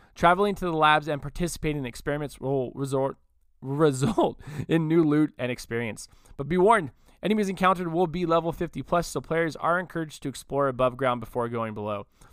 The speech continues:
Elsewhere, the Wild Appalachia patch addresses a number of bug fixes and performance issues with regards to camp, challenges,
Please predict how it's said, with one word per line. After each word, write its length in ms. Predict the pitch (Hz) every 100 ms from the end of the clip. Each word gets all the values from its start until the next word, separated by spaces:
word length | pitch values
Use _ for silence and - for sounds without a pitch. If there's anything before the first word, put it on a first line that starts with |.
| _ _
Elsewhere, 420 | 180 - 160 151
the 100 | 156
Wild 220 | 143 135 131
Appalachia 720 | 123 131 120 120 - 110 107
patch 280 | 120 123
addresses 400 | - 127 123 131 117
a 140 | 139
number 320 | 131 139 160
of 340 | - 131 120 117
bug 200 | 127 139
fixes 380 | 110 - 113
and 140 | - 113
performance 440 | 113 131 127 -
issues 420 | - 226 226 220 - - -
with 140 | 165
regards 340 | 165 165 165 -
to 80 | 147
camp, 320 | 196 190 - - - _
challenges, 480 | 185 165 160 156